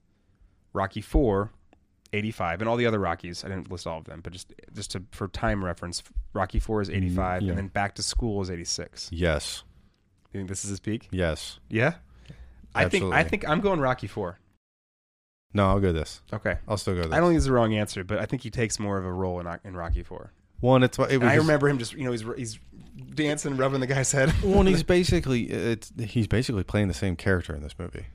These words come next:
Speaker 1: Right. I mean, he, I don't know if his acting range is large, but he, but he's good in the movies that he's in.
Speaker 2: He's good playing this type of role. He's typecast.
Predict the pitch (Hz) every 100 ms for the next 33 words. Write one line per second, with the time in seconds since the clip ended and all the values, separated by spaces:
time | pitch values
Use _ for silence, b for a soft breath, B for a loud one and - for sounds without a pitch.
0 | - _ - 95 87 - _ - - -
1 | _ _ - 131 131 - - 131 139 123
2 | 110 98 98 98 98 92 90 90 87 87
3 | - - 90 87 110 - - _ _ _
4 | - 98 95 104 98 92 - 127 92 87
5 | 87 92 90 - 85 85 95 104 90 -
6 | 95 104 92 - - 92 87 87 - 87
7 | - 78 92 92 - 107 - 117 - 78
8 | 78 -